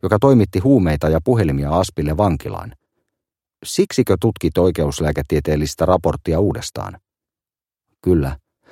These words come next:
Jos Siistiellä on jotain tekemistä asian kanssa, niin kyse ei ehkä ole itsemurhasta.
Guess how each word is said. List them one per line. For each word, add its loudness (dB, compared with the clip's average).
Jos -2
Siistiellä 2
on 2
jotain 2
tekemistä 0
asian -2
kanssa, -4
niin -4
kyse -4
ei 2
ehkä -2
ole 2
itsemurhasta. -4